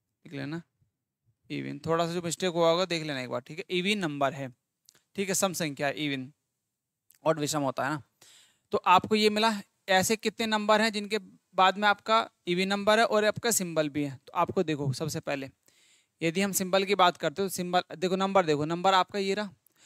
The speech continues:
सिंबल है और उसके बाद आपका इवन नंबर है। क्या आपका सम नंबर है? नहीं है, बिल्कुल। उसके बाद देखो यहाँ पे, यहाँ पे देखो सिंबल है, प्रतीक है, नहीं है, यहाँ पे नंबर है, यहाँ प्रतीक है, नहीं है।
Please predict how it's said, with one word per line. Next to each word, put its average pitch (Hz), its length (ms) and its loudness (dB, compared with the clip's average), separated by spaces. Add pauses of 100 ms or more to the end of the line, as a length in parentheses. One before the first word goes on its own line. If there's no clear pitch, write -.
(240)
सिंबल 190 420 2
है 214 200 2 (680)
और 180 100 8
उसके 185 240 2
बाद 196 200 4
आपका 190 280 2 (100)
इवन 175 260 0
नंबर 147 320 0
है। 131 200 -8 (340)
क्या 190 100 6
आपका 185 240 0
सम 202 180 0
नंबर 202 320 2
है? 208 180 0 (540)
नहीं 160 160 0
है, 151 80 0
बिल्कुल। 147 320 -2 (720)
उसके 196 180 -2
बाद 190 160 4
देखो 190 300 -2 (140)
यहाँ 160 160 -4
पे, 170 100 -2
यहाँ - 680 -8
पे 196 80 0
देखो 202 180 2
सिंबल 190 360 0
है, 214 160 0 (160)
प्रतीक 151 300 -4
है, 151 60 -2
नहीं 156 200 -2
है, 156 60 -2
यहाँ - 520 -10
पे 190 120 0
नंबर 190 300 0
है, 220 100 0
यहाँ 190 140 -6
प्रतीक 180 300 -2
है, 190 80 0
नहीं 147 180 -4
है। 143 140 -8